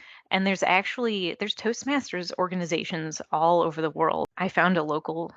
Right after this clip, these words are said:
Toastmasters club. I joined the club, and it was just a huge opportunity,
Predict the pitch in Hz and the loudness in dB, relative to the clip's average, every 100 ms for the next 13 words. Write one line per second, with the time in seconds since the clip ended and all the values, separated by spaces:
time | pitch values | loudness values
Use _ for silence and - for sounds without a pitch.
0 | - 170 156 170 156 151 - 160 160 - | -4 -2 0 -2 -4 -4 -6 -4 -6 -2
1 | 170 170 196 196 - - - 156 156 - | 2 4 4 0 -6 -4 -4 -4 -6 0
2 | 160 160 175 226 - - - 185 175 170 | 2 2 0 -4 -10 -18 -4 2 4 6
3 | 180 175 160 - - - 202 220 233 185 | 4 2 -2 -6 -10 0 4 8 8 6
4 | - 190 - 160 - 247 180 147 143 - | -2 -2 -2 -6 -4 -2 0 -2 -2 -8
5 | 180 160 - - - | -8 -8 -8 -8 -10